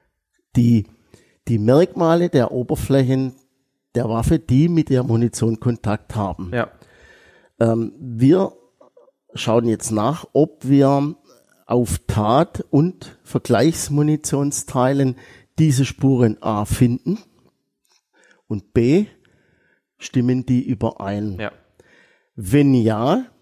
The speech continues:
Speaker 1: kann man sagen, das ist eine Reproduktion der Merkmale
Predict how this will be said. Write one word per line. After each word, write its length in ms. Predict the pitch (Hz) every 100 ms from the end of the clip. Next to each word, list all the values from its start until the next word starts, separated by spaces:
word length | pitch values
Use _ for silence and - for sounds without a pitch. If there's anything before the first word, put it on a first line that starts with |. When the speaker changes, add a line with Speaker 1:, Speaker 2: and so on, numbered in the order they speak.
| _ _ _ _ _ _ _ _ _ _ _ _ -
Speaker 1:
kann 160 | 135 139
man 160 | 139
sagen, 420 | 117 110 139 175 170
das 260 | 123 143
ist 240 | - 139 -
eine 360 | 143 131 131 -
Reproduktion 1300 | 104 123 - 107 113 101 104 - - 120 175 247 269 _ -
der 120 | 117
Merkmale 840 | 113 117 165 175 185 180 185 202